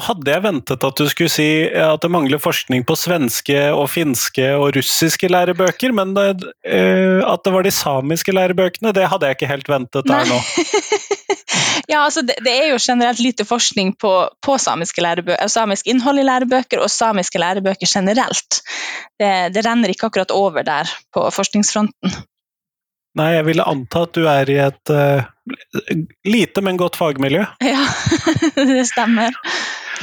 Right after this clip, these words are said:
Speaker 1: Men når du da trekker fram at det er eksotifiserende og ganske ensidig, er, er det noen sånne typiske ting som du mener at du finner i disse norske lærebøkene om det samiske?
Speaker 2: Ehm,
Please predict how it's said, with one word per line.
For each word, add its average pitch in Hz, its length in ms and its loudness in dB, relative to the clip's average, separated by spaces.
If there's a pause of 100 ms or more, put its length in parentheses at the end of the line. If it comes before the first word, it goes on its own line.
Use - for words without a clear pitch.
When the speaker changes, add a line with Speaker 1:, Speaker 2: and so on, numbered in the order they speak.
(120)
Speaker 1:
Men 208 320 -2 (420)
når 202 160 0
du 233 80 0
da 185 160 4 (480)
trekker - 400 0
fram 135 240 -2
at 147 140 -2
det 156 80 2
er 139 300 0
eksotifiserende 135 1200 -2 (140)
og 131 420 0 (280)
ganske 156 440 -2
ensidig, 143 680 0
er, 160 340 0
er 151 160 0
det 147 80 -2
noen 156 100 0
sånne 156 240 -2
typiske 139 520 0
ting 139 300 -2
som 165 200 -2
du 165 100 0
mener 139 380 0
at 139 160 -2
du 156 80 0
finner 147 580 -2
i 147 260 0
disse 151 280 0
norske 156 320 -2
lærebøkene 135 600 -2
om 139 340 0
det 170 140 2
samiske? 196 500 0 (1040)
Speaker 2:
Ehm, 294 300 2